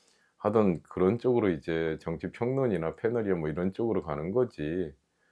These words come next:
이제는 정치 쪽으로는 아마 거의 일찍 문 닫는 형국이니까 뭐, 뭐 출마 선언이고 뭐고 뭐 할 수 있겠지만 거의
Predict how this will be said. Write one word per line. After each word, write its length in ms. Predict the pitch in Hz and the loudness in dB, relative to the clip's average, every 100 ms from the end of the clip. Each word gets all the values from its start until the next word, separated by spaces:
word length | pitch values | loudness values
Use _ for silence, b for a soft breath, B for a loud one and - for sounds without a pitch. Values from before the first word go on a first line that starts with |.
| _ _ | _ _
이제는 480 | 85 78 98 101 104 | -14 -6 -4 -4 -4
정치 440 | - 78 78 104 | -4 -4 -4 -6
쪽으로는 460 | - 104 87 85 95 | -2 0 0 0 -2
아마 220 | 82 85 | -2 -4
거의 440 | 82 76 80 82 - _ _ _ | -2 -2 -2 -4 -8 _ _ _
일찍 300 | 85 78 107 | -6 -6 -2
문 260 | 98 78 78 | -2 -2 -2
닫는 320 | 92 113 104 | -2 -2 -2
형국이니까 800 | 92 113 117 101 80 71 67 95 | -2 -2 -4 -4 -4 -6 -4 -4
뭐, 340 | 101 82 80 76 _ | -2 -4 -6 -8 _
뭐 400 | 98 90 80 78 80 _ _ | -6 -4 -4 -8 -16 _ _
출마 400 | - 131 131 120 | -10 -4 0 0
선언이고 640 | 98 120 131 113 95 78 101 | 0 -2 0 0 0 -2 -6
뭐고 420 | 90 80 82 95 | -4 -4 -4 -6
뭐 360 | 90 80 78 - | -4 -2 -4 -6
할 200 | - 107 | -10 -10
수 140 | - | -6
있겠지만 680 | 110 - 76 82 87 110 110 _ _ b b b b b b b b b b b - | -6 -6 -8 -6 -4 -4 -6 _ _ b b b b b b b b b b b -14
거의 520 | - 82 92 117 | -6 -4 -2 -6